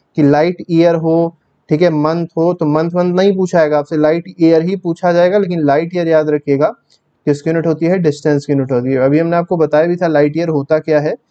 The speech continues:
कि एक year में, मतलब वन year का मतलब थ्री sixty five days में अगर light को travel कराया जाए कहीं पे, तो कितना distance light travel करती है, उसी को क्या कहा जाता है, light year कहा जाता है।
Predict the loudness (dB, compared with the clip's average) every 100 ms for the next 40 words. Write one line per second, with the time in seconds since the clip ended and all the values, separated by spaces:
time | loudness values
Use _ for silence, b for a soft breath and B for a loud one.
0 | _ _ -6 -6 -2 2 4 4 0 -10
1 | _ _ _ _ _ 0 0 0 2 2
2 | 2 -2 -4 -2 -2 -2 -2 -2 0 2
3 | 2 0 0 -2 0 -2 -2 -2 -2 0
4 | -2 0 0 0 0 -4 -6 _ _ -6
5 | -2 0 0 0 2 0 -2 -2 0 0
6 | 2 0 0 2 2 2 0 -2 -4 -4
7 | -2 -2 -4 -6 -6 -4 -2 -4 -4 -4
8 | -4 -4 0 0 0 -2 -2 0 0 0
9 | 0 0 0 -2 -4 0 -2 0 -2 -2
10 | -2 -2 0 0 0 -2 -2 -6 -6 -8
11 | -10 -12 -12